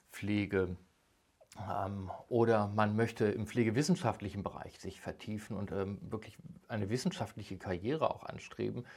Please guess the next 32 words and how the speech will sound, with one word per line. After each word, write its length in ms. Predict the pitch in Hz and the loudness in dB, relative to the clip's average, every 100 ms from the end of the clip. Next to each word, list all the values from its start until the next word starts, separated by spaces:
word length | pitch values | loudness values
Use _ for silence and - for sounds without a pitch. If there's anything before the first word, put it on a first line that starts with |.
| - - | -20 -8
dann 140 | 104 | -4
gibt 180 | 104 110 | -4 -4
es 140 | 107 - | -8 -10
Studiengänge 640 | - 110 113 107 104 101 | -6 -4 -4 -2 -2 -2
Bachelor 400 | 104 98 - 104 | -4 -6 -4 -4
und 100 | 95 | -2
Master 380 | 87 92 - 104 | -4 -6 -8 -8
der 100 | 104 | -8
Pflegewissenschaft. 920 | - 123 117 104 90 - - - - | 2 4 4 0 -4 -8 -12 -14 -8
Also 160 | 110 113 | -4 -2
hier 160 | 120 | -2
gibt 220 | 120 127 | -2 -6
es 100 | 117 | -8
viele 220 | - 131 113 | -4 2 2
Möglichkeiten, 600 | 110 131 117 - 104 107 | 2 0 -4 -2 0 0
sich 220 | 110 - | -6 -6
auch 120 | 104 | -4
weiterzuentwickeln, 1600 | 107 107 135 - - - 107 - - - - _ 123 127 120 110 | -2 0 -2 -4 -6 -6 -10 -16 -20 -20 -20 _ 2 6 4 4
je 180 | 107 123 | 4 4
nachdem, 460 | 117 - 113 113 | 4 2 2 4
was 160 | 117 - | 2 0
einem, 400 | - 165 160 165 | -2 0 -2 2
was 160 | 190 | 2
einem 200 | 202 202 | 2 0
liegt 460 | 156 117 113 107 - | 2 4 2 0 -6
und, 280 | - 104 - | -6 -6 -6
ähm, 200 | 107 101 | -4 -4
was 160 | 104 - | -4 -2
man 120 | 110 | -4
gerne 260 | 95 85 - | -2 -4 -6
machen 300 | - - - | -10 -10 -12
möchte. 260 | - - | -12 -12